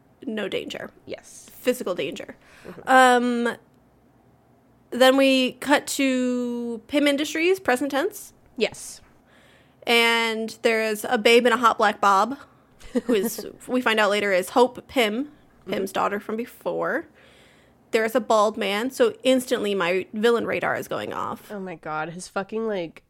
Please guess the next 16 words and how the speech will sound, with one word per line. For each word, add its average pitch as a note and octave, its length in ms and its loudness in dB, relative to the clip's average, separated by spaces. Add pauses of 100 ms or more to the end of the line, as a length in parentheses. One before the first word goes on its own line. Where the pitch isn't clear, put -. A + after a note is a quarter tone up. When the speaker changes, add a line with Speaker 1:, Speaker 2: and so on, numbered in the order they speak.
Speaker 2:
villain E3+ 460 -6
rating D#3 300 -8
is D#3 120 -12
absurd. - 760 -14 (240)
Speaker 1:
Yeah, G3+ 200 0
that's B3+ 240 2
Lex G#3+ 380 0
Luthor, C3+ 400 -6
baby. - 380 -6 (400)
So, A#3+ 640 4 (580)
the B3+ 140 0
bald D4 200 8
man D#4 160 4
is A#3+ 140 2
Darren B3 400 4
Cross, G3 680 0